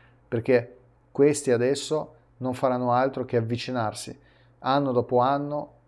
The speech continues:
mm, mm, si muoveranno sempre più vicino finché non si arriva a uno scontro diretto. E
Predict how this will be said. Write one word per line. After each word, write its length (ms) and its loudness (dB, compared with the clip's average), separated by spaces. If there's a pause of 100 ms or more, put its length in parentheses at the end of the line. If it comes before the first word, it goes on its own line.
(260)
mm, 100 -8 (100)
mm, 540 -6
si 200 -4
muoveranno 460 2
sempre 340 -2
più 140 -4
vicino 560 -4 (300)
finché 720 2
non 360 -4 (160)
si 200 -4
arriva 480 4 (220)
a 120 -2
uno 180 0
scontro 500 -2
diretto. 540 -2 (580)
E 560 8